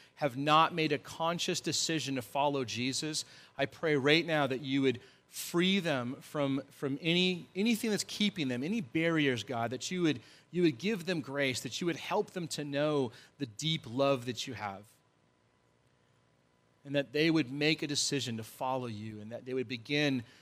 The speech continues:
to, to live, live out what it looks like to be one of your followers,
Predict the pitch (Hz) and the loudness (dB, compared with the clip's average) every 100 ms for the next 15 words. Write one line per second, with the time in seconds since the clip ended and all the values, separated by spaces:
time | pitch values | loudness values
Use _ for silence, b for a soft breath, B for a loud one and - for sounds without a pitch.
0 | B B - 143 127 127 - 131 - 147 | B B -6 -2 -2 -4 -8 -8 -10 -6
1 | 135 160 147 110 - - - _ - 139 | 2 4 4 -2 -20 -20 -20 _ -8 2
2 | 170 170 117 139 151 135 - - _ _ | 4 4 0 2 2 0 -6 -20 _ _
3 | _ _ - 139 156 151 143 156 - 135 | _ _ -4 0 0 0 0 0 -2 -2
4 | 123 113 113 127 127 117 120 107 117 - | -2 -4 -8 -2 -2 -2 -6 -8 -10 -4
5 | 110 104 104 101 - | -4 -4 -10 -18 -18